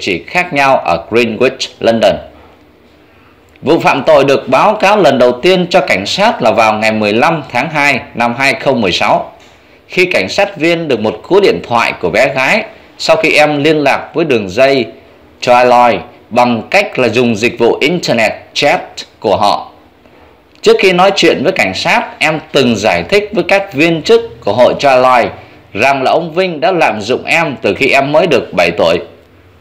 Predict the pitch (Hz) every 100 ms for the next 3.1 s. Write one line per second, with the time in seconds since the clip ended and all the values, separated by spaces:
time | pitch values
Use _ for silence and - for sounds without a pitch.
0 | _ _ _ _ - - - 127 170 220
1 | 196 190 170 139 - 185 - 180 170 165
2 | 165 156 - 160 139 - 156 175 170 135
3 | 110